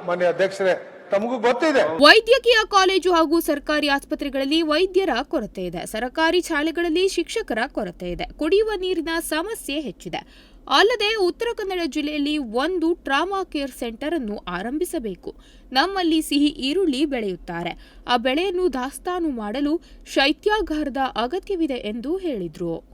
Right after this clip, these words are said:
Speaker 1: ಬೇರೆ ಯಾವುದೂ ಕೊಡ್ತಾ ಇಲ್ಲ. ಇವತ್ತು ತಮ್ಗೆ ಗೊತ್ತಿರುವ ಹಾಗೆ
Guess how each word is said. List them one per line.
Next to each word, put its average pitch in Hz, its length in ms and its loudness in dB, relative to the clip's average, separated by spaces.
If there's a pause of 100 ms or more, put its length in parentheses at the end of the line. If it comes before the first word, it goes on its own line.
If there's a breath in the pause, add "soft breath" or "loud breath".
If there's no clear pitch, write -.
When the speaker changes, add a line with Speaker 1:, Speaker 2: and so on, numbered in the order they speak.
(680)
Speaker 1:
ಬೇರೆ 294 160 6 (120)
ಯಾವುದೂ 311 260 6 (100)
ಕೊಡ್ತಾ 285 240 4 (140)
ಇಲ್ಲ. 240 120 2 (760)
ಇವತ್ತು 285 260 2
ತಮ್ಗೆ 277 240 2
ಗೊತ್ತಿರುವ 254 360 4
ಹಾಗೆ 269 440 6